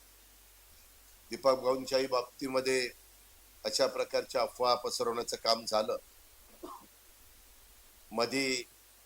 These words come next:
पिंपरी चिंचवडमध्ये देखील काही सहकाऱ्यांनी भूमिका घेतली, परंतु मोठ्या प्रमाणावर कार्यकर्ते आणि सगळे पदाधिकारी आपल्या बरोबर आहेत. आज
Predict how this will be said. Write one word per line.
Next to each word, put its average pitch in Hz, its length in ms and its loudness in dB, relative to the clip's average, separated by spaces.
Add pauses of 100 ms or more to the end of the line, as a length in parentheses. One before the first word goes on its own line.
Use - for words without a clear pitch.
पिंपरी 123 320 -4
चिंचवडमध्ये 131 680 -2
देखील 131 380 -8
काही 131 240 2
सहकाऱ्यांनी 123 800 -2 (840)
भूमिका 127 380 0
घेतली, 120 420 -4
परंतु 127 680 0 (680)
मोठ्या 127 320 4
प्रमाणावर 135 400 2 (140)
कार्यकर्ते 123 560 0
आणि 127 140 -2
सगळे 120 280 -2
पदाधिकारी 117 680 -2
आपल्या 117 320 -2
बरोबर 113 320 -2
आहेत. 110 360 -2
आज 110 200 0